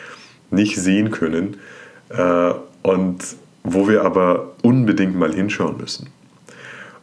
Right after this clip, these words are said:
Und es ist so, ich habe vor einiger Zeit in einem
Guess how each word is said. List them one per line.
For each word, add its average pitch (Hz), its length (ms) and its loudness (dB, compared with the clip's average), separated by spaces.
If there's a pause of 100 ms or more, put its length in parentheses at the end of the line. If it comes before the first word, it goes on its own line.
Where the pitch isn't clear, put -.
Und 95 340 2 (640)
es 98 160 0
ist 107 160 2
so, 101 320 2
ich 90 180 -2
habe 98 180 0
vor - 260 0
einiger 101 340 2
Zeit 101 480 0
in 92 240 -2
einem 87 640 0